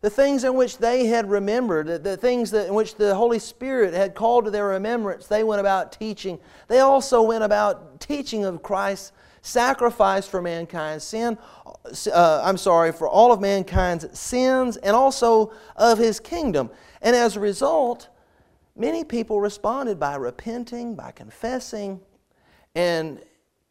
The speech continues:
by, by confessing their belief in Jesus Christ as the resurrected Savior, many put Christ on in a watery grave of baptism. And we see thereby from the Scriptures that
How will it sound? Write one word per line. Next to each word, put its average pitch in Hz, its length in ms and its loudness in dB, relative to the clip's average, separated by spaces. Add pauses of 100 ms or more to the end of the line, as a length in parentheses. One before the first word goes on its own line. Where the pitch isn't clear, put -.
(360)
by, 185 520 0 (300)
by 175 140 2
confessing 233 720 -4
their 180 180 -2
belief 160 520 -6
in 143 240 -10
Jesus 160 440 -10
Christ 139 540 -10
as 202 280 -4
the 175 60 -8
resurrected 139 640 -6
Savior, 135 480 -8
many 170 280 -10
put 139 320 -10
Christ 135 400 -10
on 120 480 -10 (440)
in 139 100 -10
a 147 40 -6
watery 135 400 -4
grave 120 540 -8
of 147 180 -10
baptism. 156 800 -10 (760)
And 170 480 -2 (640)
we 208 200 2
see 220 240 -2
thereby 180 520 4
from 170 160 -6
the 151 80 -6
Scriptures 202 720 -2
that 185 340 2